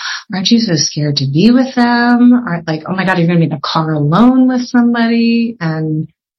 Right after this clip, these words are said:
to just be able to hold that space of like,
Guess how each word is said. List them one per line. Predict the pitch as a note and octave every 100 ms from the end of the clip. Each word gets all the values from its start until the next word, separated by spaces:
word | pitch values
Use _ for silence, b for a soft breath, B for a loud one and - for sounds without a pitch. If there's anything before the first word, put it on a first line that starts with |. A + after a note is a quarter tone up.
| _ _ _ _ _ _ _ _ _ _ _
to | - E3+
just | E3 E3 - _ _ _ -
be | E3
able | E3 E3+
to | D3
hold | D#3+ D#3+
that | E3 -
space | - E3 D#3 D#3+
of | E3+
like, | D#3+